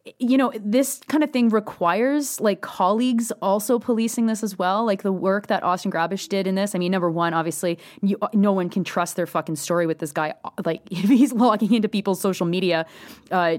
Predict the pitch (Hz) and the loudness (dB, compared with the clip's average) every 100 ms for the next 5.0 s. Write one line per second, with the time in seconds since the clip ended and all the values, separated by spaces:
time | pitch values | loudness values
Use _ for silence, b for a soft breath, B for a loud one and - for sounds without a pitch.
0 | 165 202 196 - - 190 175 - 196 175 | 0 2 2 0 -8 -8 -6 -4 -2 -2
1 | - 165 180 180 - 180 - 185 220 208 | -2 -2 -2 -2 -2 -2 0 0 0 0
2 | 190 180 170 170 165 165 160 202 180 165 | -2 0 0 0 -2 -4 -2 -2 -2 -4
3 | - - 202 175 170 147 - 143 175 170 | -8 -6 -4 -4 -4 -10 -10 -6 -4 -4
4 | 165 156 165 156 175 160 151 - 165 160 | -4 -4 -4 -4 -2 -4 -4 -4 -2 -4